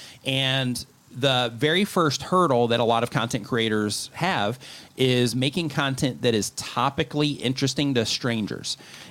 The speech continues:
and then packaging that content that is topically interesting to strangers in a way that helps them identify that it's something that they care about,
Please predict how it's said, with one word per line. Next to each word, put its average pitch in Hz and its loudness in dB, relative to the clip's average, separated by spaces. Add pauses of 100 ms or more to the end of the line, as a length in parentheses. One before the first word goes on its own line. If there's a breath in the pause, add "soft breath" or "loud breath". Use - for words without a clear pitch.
(120)
and 127 0
then 131 2
packaging 131 -4
that 107 -6
content 127 -4
that 117 -2
is 123 -4
topically 117 0
interesting 113 0
to 98 0
strangers 120 0
in 120 -2
a 117 0
way 113 2
that 113 -4
helps 120 -2
them 113 -4
identify 107 -2
that 101 -2
it's 92 -6
something 107 -4
that 101 -8
they 90 -2
care 151 2
about, 151 0